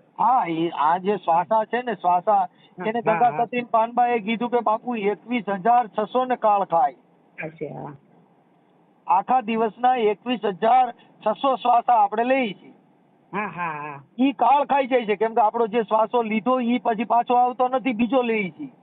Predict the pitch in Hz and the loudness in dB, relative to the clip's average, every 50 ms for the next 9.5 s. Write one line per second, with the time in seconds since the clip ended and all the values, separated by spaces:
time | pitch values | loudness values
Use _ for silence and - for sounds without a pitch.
0 | _ _ _ _ _ _ _ _ 190 214 214 196 175 185 180 175 165 156 156 160 | _ _ _ _ _ _ _ _ -6 -4 -4 -4 -4 -4 -4 -4 -6 -8 -10 -12
1 | 160 151 147 - _ _ _ _ - _ - 247 285 330 349 330 240 269 294 277 | -12 -12 -14 -18 _ _ _ _ -18 _ -4 -2 0 0 0 -2 -2 -4 -6 -6
2 | 392 370 370 - 320 330 339 302 403 370 370 392 381 330 330 311 330 359 403 453 | -6 -6 -6 -6 -6 -8 -6 -6 -6 -6 -6 -6 -8 -8 -6 -6 -6 -6 -6 -8
3 | 415 330 262 233 - _ _ _ _ _ _ _ _ _ _ 202 240 269 277 - | -8 -8 -10 -12 -16 _ _ _ _ _ _ _ _ _ _ -4 -4 -4 -4 -8
4 | _ _ _ _ _ _ _ _ _ _ _ _ _ _ _ 220 262 285 294 285 | _ _ _ _ _ _ _ _ _ _ _ _ _ _ _ -12 -10 -6 -6 -6
5 | 262 214 247 269 262 359 320 311 254 311 349 392 381 381 339 294 285 277 277 277 | -4 -4 -4 -4 -4 -4 -4 -4 -4 -4 -4 -4 -2 -4 -6 -4 -4 -6 -6 -6
6 | 277 269 269 262 233 277 240 269 285 285 285 285 277 269 247 - 247 294 330 311 | -8 -10 -10 -8 -10 -12 -12 -12 -14 -14 -10 -8 -6 -6 -6 -6 -8 -6 -6 -6
7 | 277 240 226 220 220 208 - _ _ _ 156 - - 240 220 - 269 277 320 359 | -4 -2 -4 -4 -4 -8 -12 _ _ _ -2 0 2 2 2 2 0 -2 -2 -6
8 | 392 - - - 392 370 403 392 370 294 247 240 226 240 - _ _ _ _ _ | -8 -12 -8 -6 -4 -4 -2 -2 -4 -4 -6 -8 -10 -12 -18 _ _ _ _ _
9 | _ _ _ _ - - - - 139 | _ _ _ _ -2 0 0 0 0